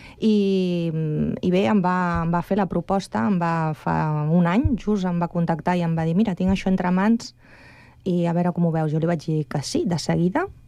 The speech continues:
Eh, s-, tampoc sabia molt bé, molt bé de què anava el projecte, però, però bé, e-,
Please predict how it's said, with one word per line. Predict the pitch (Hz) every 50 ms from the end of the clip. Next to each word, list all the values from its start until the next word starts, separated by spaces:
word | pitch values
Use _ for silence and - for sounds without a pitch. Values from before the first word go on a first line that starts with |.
| - - -
Eh, | - 170 160 151 156
s-, | 151 - - - - - -
tampoc | - 143 - 165 -
sabia | - 170 165 180 165
molt | 165 160 165 170 170
bé, | 160 165 - -
molt | 170 180 175 175 180 185 190 185
bé | 180 180
de | 170 160
què | 180
anava | 170 165 165 165 170 170 170
el | 156
projecte, | - 180 170 175 185 185 - 214
però, | 180 175 180 180 175 170 165 160 160 156 - - - - - - - - - -
però | - 170 165 151 147 147 139 143
bé, | 143 143 - - - -
e-, | - 170 -